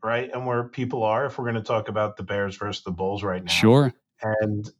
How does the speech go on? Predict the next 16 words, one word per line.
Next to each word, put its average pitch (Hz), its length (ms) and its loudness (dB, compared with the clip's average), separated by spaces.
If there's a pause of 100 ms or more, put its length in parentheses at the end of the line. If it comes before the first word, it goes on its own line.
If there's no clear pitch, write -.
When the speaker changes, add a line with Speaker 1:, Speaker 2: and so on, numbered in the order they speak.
(120)
Speaker 1:
um, 110 640 2
that 123 220 2
might 135 180 0
be 135 120 0
an 123 80 2
interesting 123 420 -6
data 110 220 -2
point 110 240 -6
to 110 80 -6
rotate 107 400 -6
to, 110 120 -6
if 98 120 -8
you 107 80 -8
don't 101 120 -8
mind, 104 280 -6
Derek. 95 260 -6